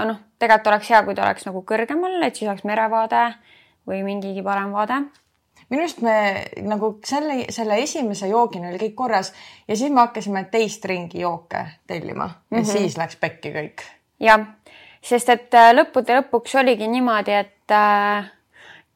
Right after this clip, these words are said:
Speaker 1: kas keegi teist sai need teise joogi ka?
Speaker 2: Äh, mina ja Anette, põhimõtteliselt see oli siis niimoodi, et, äh, me olime pannud nagu tellimuse sisse, et mis joogid, eks ju. Mina tahtsin veini,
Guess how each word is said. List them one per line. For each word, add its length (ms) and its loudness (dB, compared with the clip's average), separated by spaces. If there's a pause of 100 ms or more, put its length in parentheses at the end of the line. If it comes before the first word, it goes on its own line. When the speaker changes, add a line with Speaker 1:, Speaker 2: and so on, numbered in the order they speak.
Speaker 1:
kas 160 -2
keegi 260 2
teist 280 2
sai 280 4
need 220 -6
teise 300 -2
joogi 260 -6
ka? 220 -4 (380)
Speaker 2:
Äh, 220 0
mina 560 2
ja 420 2
Anette, 720 2 (480)
põhimõtteliselt 540 -2
see 120 -4
oli 100 -2
siis 140 -6
niimoodi, 300 0 (560)
et, 360 -2
äh, 300 6
me 100 -2
olime 200 0
pannud 320 4
nagu 200 -6
tellimuse 420 -2
sisse, 260 -6
et 100 -8
mis 280 -8
joogid, 320 -2
eks 200 -8
ju. 60 -6
Mina 180 4
tahtsin 320 -6
veini, 480 -4